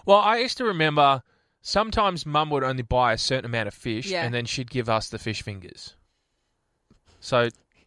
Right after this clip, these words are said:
Speaker 1: she would have it, have the fish with Dad.
Speaker 2: Yeah.
Speaker 1: And she might give us a line of trevally. Like a little skimmer of trevally.
Speaker 2: Just, you know, to keep you humble that that's something to
Speaker 1: I'd
Speaker 2: work
Speaker 1: have a bit of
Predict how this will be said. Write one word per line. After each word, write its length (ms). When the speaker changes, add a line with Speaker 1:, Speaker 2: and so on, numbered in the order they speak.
Speaker 1:
she 280
would 140
have 180
it, 80
have 220
the 80
fish 280
with 100
Dad. 380
Speaker 2:
Yeah. 140
Speaker 1:
And 320
she 120
might 200
give 120
us 300
a 60
line 360
of 120
trevally. 460
Like 140
a 60
little 280
skimmer 460
of 100
trevally. 420
Speaker 2:
Just, 240
you 80
know, 240
to 140
keep 240
you 80
humble 300
that 120
that's 180
something 240
to 80
Speaker 1:
I'd 100
Speaker 2:
work 80
Speaker 1:
have 120
a 40
bit 120
of 20